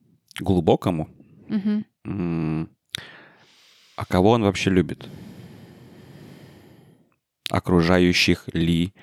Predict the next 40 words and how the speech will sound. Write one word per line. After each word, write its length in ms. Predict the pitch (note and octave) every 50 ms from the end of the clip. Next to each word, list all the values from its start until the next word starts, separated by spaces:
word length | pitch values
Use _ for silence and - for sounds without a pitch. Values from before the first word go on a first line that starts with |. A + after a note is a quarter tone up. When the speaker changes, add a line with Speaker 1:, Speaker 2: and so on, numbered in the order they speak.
| - - - - _ -
Speaker 1:
Своего 600 | - - - - E2 D#2+ - - - - F2+ F2+
Speaker 2:
А, 40 | F2
Speaker 1:
партнера 720 | - F2 E2+ - - - E2+ E2+ F2 E2+ F2 E2 D#2+ D2+ -
ли? 380 | E2 E2 E2 E2+ F#2 G2+ A2+ G#3
Speaker 2:
мгм. 400 | G3+ G#3 A3 A3 G#3+ A3 G#3 A3 -
Speaker 1:
Себя 680 | - - - - D#3 D#3 C#3+ - F2 E2+ E2+ D#2+ F2+ - _ _ -
ли? 300 | - D#2+ D#2 D2+ - - _ _ - _ _ _ _ _ _ - - - - - -
Speaker 2:
А 80 | - G3
мне 160 | G#3 A#3 A#3
кажется, 680 | - B3 B3 A#3 A#3 - - - A#3 A3+ A3+ A3+ G#3+ -
он 120 | G#3+ A3 A3
никого 300 | A3 G#3+ - A3+ G#3 F#3+
не 140 | F3 E3+ F3
любит. 380 | E3+ E3+ E3 E3+ E3+ - - - - - - -
Если 220 | G#3 A3 - B3+
говорить 600 | A3+ G#3+ A#3+ A#3 A#3 A#3 A#3 A#3+ B3 G#3+ - - _
про... 300 | - A#3 A3+ A3+ G#3+ -
Ну, 120 | G#3+ A#3
не 160 | A#3 A3 G#3+ G3
кажется, 480 | - A3+ A#3 A#3 A#3 - - F#3+ F3+
а 40 | F3+
точно 340 | - G3+ F#3 - - - E3+
он 60 | E3
никого 280 | E3+ - - E3+ E3+ E3
не 100 | E3 E3
любит, 300 | E3 E3 E3 E3+ D#3+ -
потому 360 | - - F#3+ F#3+ G3+ G#3 G#3
что, 440 | - - - - G#3 G3+ G3 F#3+ - - _ _ _ _ _ _ _ _ _ _ _ _ _ _ _ _ _ _ _ - - - B3+
щас 200 | - - G3+ -
скажу 260 | - G3+ F#3+ G3+ F#3+
почему. 500 | - F3+ - - F#3 F3+ F3 - - - - - - - - - - - - - - - _
Он, 140 | - A3+ A#3 G#3
ну, 160 | A#3+ B3 B3
он 100 | A#3+ A#3
не 60 | A#3
способен, 460 | A3+ - - G#3 - - G3 F3+ F#3+ A3
он 120 | A#3+ A#3+
не 80 | A#3+ A3+
умеет 340 | G3+ F#3 E3+ E3+ - -
любить 460 | D#3+ D#3 D#3 E3+ E3+ - - - _